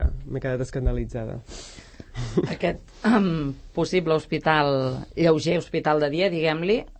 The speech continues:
Speaker 2: substitueix la necessitat de tenir un hospital públic per a aquestes tres poblacions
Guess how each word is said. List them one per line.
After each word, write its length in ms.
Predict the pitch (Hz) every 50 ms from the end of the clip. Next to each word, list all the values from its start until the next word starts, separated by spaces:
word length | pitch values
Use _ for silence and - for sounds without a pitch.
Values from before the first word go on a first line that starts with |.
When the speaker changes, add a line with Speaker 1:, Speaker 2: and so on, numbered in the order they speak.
| - -
Speaker 2:
substitueix 680 | - - - 165 - - 156 147 - 139 139 143 127
la 80 | 165 175
necessitat 760 | 165 156 156 - 170 - - 151 - 151 147 143 135 - - -
de 200 | - 147 151 139
tenir 500 | - 143 143 143 143 139 139 135 143 - - - -
un 140 | - 156 151
hospital 480 | 143 135 - - 147 - 151 143 135 - - - -
públic 460 | - 165 160 135 147 143 139 131 - - - - - _ _ _ -
per 120 | - 147
a 40 | 143
aquestes 340 | 135 147 139 - - 143 -
tres 200 | - 160 143 -
poblacions 760 | - - 151 131 139 131 - - - 139 139 165 214 - -